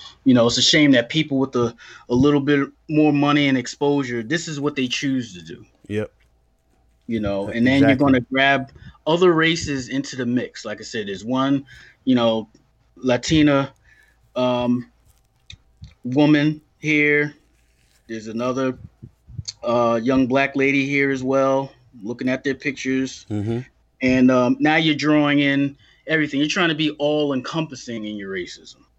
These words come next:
Speaker 2: Yes. Yep.
Speaker 1: And, um, you know, y'all can have that. You know, enjoy your little,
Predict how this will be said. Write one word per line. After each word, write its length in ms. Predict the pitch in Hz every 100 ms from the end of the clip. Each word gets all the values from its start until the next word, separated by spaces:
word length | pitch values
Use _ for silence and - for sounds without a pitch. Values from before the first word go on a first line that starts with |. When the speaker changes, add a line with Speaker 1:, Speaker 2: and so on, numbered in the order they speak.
| _ -
Speaker 2:
Yes. 380 | 110 - - - _ _ _ _ _ _ _ _ _ _ _ _ _ - - _ _ - _
Yep. 160 | 110 127
Speaker 1:
And, 260 | 104 104 101 101
um, 200 | 98 104 -
you 100 | 123
know, 100 | 113
y'all 240 | 131 170
can 140 | 160
have 300 | 135 135 117
that. 240 | 90 - 117
You 80 | 120
know, 140 | 101
enjoy 300 | 110 135 160
your 160 | 165 160
little, 360 | 156 151 147